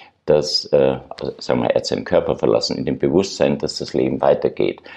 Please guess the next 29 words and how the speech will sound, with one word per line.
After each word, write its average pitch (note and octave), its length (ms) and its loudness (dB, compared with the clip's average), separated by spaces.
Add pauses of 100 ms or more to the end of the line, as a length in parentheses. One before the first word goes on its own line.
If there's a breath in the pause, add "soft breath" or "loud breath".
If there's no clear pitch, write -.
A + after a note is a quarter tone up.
(300 loud breath)
Und C2 180 0
mir D2 80 2
ist D#2+ 140 -2
gesagt C#2 420 0
worden, C#2+ 240 0
ja, C#2+ 320 2
ich - 220 -4
hätte, C#2 420 2 (160)
äh, C2 300 2 (680 loud breath)
äh, B1 500 2
wie C#2 100 2
nennt C#2 200 0
sich - 160 -6
das, - 460 -2
äh, A#1+ 340 2
Sterbehilfe D2+ 680 0
geleistet. - 600 0
Da - 20 -6
habe - 120 -4
ich - 40 -12
gesagt, - 220 -4
nein, B2+ 500 2
ich - 220 -6
habe D2+ 240 0
Lebenshilfe G2+ 840 0
insofern G#2+ 640 0
geleistet, F2 560 2
dass E2+ 200 2
ich - 240 0